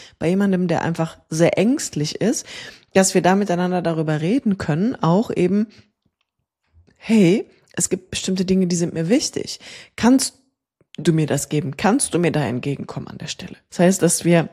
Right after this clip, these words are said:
ich will nicht sagen, dass wir Regeln für unsere Beziehung auf, ähm, bauen, sondern dass wir halt einfach auch darum wissen, dass ich vielleicht eher ein ängstlicher, äh, Bindungstyp bin und sich das auch darin zeigt, dass ich mich einfach sehr stark abhängig von dir fühle.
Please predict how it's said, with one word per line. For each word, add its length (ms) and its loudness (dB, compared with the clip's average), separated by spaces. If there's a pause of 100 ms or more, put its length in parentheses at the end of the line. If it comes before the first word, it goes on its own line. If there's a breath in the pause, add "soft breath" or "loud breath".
(120)
ich 80 -14
will 60 2
nicht 100 0
sagen, 140 2
dass 180 -2
wir 80 2
Regeln 520 6
für 120 -10
unsere 240 -8
Beziehung 400 -4
auf, 300 -2 (600 loud breath)
ähm, 320 4
bauen, 400 4
sondern 300 2
dass 220 -2
wir 120 2
halt 220 0
einfach 340 -2 (300)
auch 220 2
darum 500 0
wissen, 440 0 (300 loud breath)
dass 200 -4
ich 180 -2
vielleicht 400 0
eher 200 2
ein 120 -4
ängstlicher, 840 0
äh, 100 -8
Bindungstyp 720 -2
bin 180 0
und 120 0
sich 120 -4
das 240 -4
auch 300 2
darin 340 -4
zeigt, 300 -2
dass 120 -4
ich 140 -4
mich 180 -4
einfach 180 -4
sehr 180 0
stark 300 -4
abhängig 460 -4
von 140 -6
dir 140 -8
fühle. 340 -12